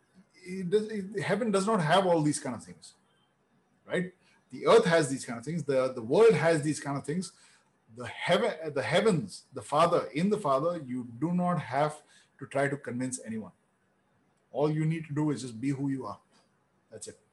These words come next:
Jesus never had to convince or debate or, you know, theologize,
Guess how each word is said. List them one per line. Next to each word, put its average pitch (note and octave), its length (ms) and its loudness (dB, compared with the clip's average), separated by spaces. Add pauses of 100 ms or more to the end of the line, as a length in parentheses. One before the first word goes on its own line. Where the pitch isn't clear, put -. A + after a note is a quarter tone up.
(480)
Jesus F3+ 440 0
never E3+ 220 4
had D#3+ 220 2
to D#3 80 -6
convince E3 480 0
or D#3 100 2
debate D#3+ 420 0
or, D3+ 200 6
you D3+ 100 2
know, D#3 100 0
theologize, D#3 840 2